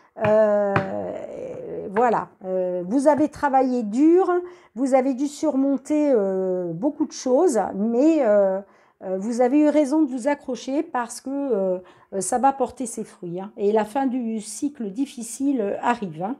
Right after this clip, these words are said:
Allez, on va aller voir en complément avec, euh, l'améthyste Love. Allez, pour mes petites vierges, s'il vous plaît.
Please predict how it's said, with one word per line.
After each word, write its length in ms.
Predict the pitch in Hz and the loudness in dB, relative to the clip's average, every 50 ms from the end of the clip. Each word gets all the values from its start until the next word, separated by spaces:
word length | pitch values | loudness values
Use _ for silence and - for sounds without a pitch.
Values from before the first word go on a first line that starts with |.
| _ _ _ _ - - - _ | _ _ _ _ -20 -20 -14 _
Allez, 300 | - 233 233 220 196 - - | 2 4 4 4 4 2 -2
on 120 | 226 214 226 | -2 -2 2
va 120 | 233 269 | 4 4
aller 180 | 254 254 269 269 | 4 4 4 2
voir 200 | 254 294 277 269 | 2 2 2 0
en 80 | 247 226 | -2 -4
complément 500 | - 277 233 - 277 269 262 277 285 277 | -4 -8 -8 -6 -6 -4 -2 -2 -2 0
avec, 540 | 240 214 208 208 240 240 247 247 - - 233 | -2 -2 -2 -2 -2 -2 -2 -4 -4 -2 -2
euh, 180 | 208 202 196 | -2 0 0
l'améthyste 580 | 214 247 302 330 311 320 - 302 277 - - - | 2 2 4 2 2 2 0 -4 -6 -4 -4 -4
Love. 480 | 220 190 190 185 220 294 277 190 165 165 _ _ _ _ - - - - - - - - - _ _ _ _ _ _ _ - - - - - - - - _ _ _ _ _ _ _ _ _ _ _ _ - | -4 -2 0 0 0 0 -2 -4 -4 -8 _ _ _ _ -8 -8 -8 -8 -8 -8 -8 -8 -10 _ _ _ _ _ _ _ -16 -10 -6 -4 -2 -2 -2 -4 _ _ _ _ _ _ _ _ _ _ _ _ -6
Allez, 300 | - 226 233 214 190 190 | -4 -4 -2 -2 -2 -4
pour 220 | 190 - 254 247 | -4 -4 -4 -2
mes 120 | 247 262 254 | 0 0 0
petites 260 | 254 - 269 254 220 | -2 -4 -8 -8 -4
vierges, 320 | 220 233 240 254 294 285 | 0 2 4 4 2 0
s'il 200 | - - 220 226 | -4 -8 -8 -8
vous 140 | 220 226 226 | -6 -8 -8
plaît. 320 | - - - 269 285 403 | -10 -6 -4 -4 -4 -4